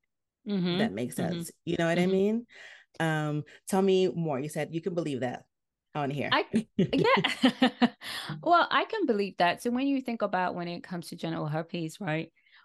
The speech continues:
Speaker 2: more women are accepting of a man versus the man not accepting, right? So it goes back to the societal expectations that,
Speaker 1: Mm.
Speaker 2: you know, I'm gonna put in here the perfectionism, 'cause that's what I work
Speaker 1: Yep.
Speaker 2: with, of these women to be this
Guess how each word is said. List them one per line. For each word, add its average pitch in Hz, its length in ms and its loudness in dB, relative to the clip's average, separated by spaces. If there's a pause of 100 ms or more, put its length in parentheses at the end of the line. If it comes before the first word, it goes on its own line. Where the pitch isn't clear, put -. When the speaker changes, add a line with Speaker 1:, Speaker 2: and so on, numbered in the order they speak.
Speaker 2:
more 214 200 2
women 196 280 2
are 156 140 0
accepting 147 420 -4
of 143 120 -4
a 143 80 -4
man 151 520 -4 (360)
versus 151 640 -2
the 156 80 -4
man 147 320 -2
not 147 120 -4
accepting, 139 480 -8
right? 147 240 -4
So 180 140 2
it - 80 -2
goes 220 220 2
back 170 240 -2
to 175 120 -6
the 170 100 -6
societal 160 600 -2
expectations 160 1000 -4 (160)
that, 151 240 0
Speaker 1:
Mm. 139 500 -10
Speaker 2:
you 151 120 -4
know, 151 460 0 (100)
I'm 147 100 -2
gonna 147 140 -4 (400)
put 190 220 2
in 185 140 2
here 196 160 4
the 196 80 2
perfectionism, 202 840 -2
'cause - 140 -8
that's - 220 -2
what 202 140 0
I 208 40 0
work 214 220 -2
Speaker 1:
Yep. - 20 -6
Speaker 2:
with, - 280 -4 (420)
of 202 140 4
these 208 220 0
women 240 460 4
to 254 120 2
be 220 160 2
this 220 200 4